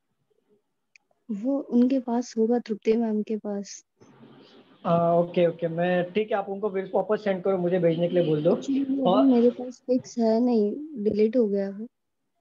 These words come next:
Speaker 2: डिलीट हो गया क्या? Actually, मैं आप लोगों को ये just आपके डाउट्स के related मैंने sir से बात किया मैंने आज। Sir ने, सर, आपका कैसे छोटे-छोटे डाउट्स भी आ रहे हैं,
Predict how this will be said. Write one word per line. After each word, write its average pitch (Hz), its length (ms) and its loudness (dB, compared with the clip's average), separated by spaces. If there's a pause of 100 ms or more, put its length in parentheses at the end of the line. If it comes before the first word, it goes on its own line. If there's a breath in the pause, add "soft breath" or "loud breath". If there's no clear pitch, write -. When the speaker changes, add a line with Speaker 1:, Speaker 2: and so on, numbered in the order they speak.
(140)
Speaker 2:
डिलीट 175 300 2
हो 185 80 2
गया 170 140 2
क्या? 202 260 -2
Actually, 240 460 0
मैं 233 100 -2
आप 208 240 -2
लोगों 220 240 0
को 220 100 -6
ये 208 300 2
just 202 380 -2
आपके 185 260 0
डाउट्स 185 400 0
के 247 120 0
related 208 560 0
मैंने 190 320 0
sir 208 260 -2
से 214 140 -2
बात 170 340 -4
किया 202 180 2
मैंने 170 220 -2
आज। 165 360 -6 (800)
Sir 196 300 0
ने, 226 340 -4
सर, 214 140 0
आपका 190 480 0
कैसे 226 280 0
छोटे-छोटे 240 640 -2
डाउट्स 196 340 -2
भी 220 100 -2
आ 175 160 0
रहे 151 120 -10
हैं, 143 80 -14